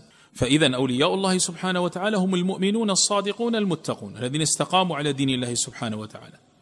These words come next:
وهم يتفاوتون في، في درجاتهم، وهذا التفاوت سببه هو الأخذ ب-، ب-،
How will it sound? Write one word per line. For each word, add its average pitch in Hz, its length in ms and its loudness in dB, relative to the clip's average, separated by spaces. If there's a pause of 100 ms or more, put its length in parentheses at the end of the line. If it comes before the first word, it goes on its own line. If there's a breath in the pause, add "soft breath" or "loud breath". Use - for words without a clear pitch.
(300 soft breath)
وهم 220 380 2 (400 loud breath)
يتفاوتون 170 760 2
في، 139 300 -2 (500)
في 143 140 0
درجاتهم، 123 760 2 (360)
وهذا 151 220 2
التفاوت 175 520 2
سببه 165 600 0 (340 loud breath)
هو 185 180 6
الأخذ 180 480 2
ب-، 170 240 2 (1400 loud breath)
ب-، 143 360 4